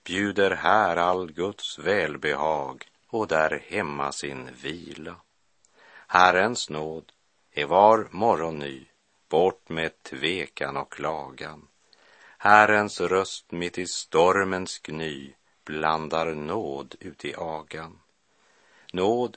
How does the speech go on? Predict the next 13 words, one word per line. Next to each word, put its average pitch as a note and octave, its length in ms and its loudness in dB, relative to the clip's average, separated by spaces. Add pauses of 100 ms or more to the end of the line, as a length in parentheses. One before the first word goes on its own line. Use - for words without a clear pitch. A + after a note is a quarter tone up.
ja G2+ 420 4
nåd, E2+ 540 -6 (340)
hur F2 300 -2
han E2 500 0
än G#2 320 -4
den F2 340 -2
kläder. D#2 720 -8 (640)
Nåd F#2 480 0
som D2 480 -4
fostrar D#2 760 -2
för C#2 500 -4
himmelriket D#2+ 960 -6
upp. - 440 -10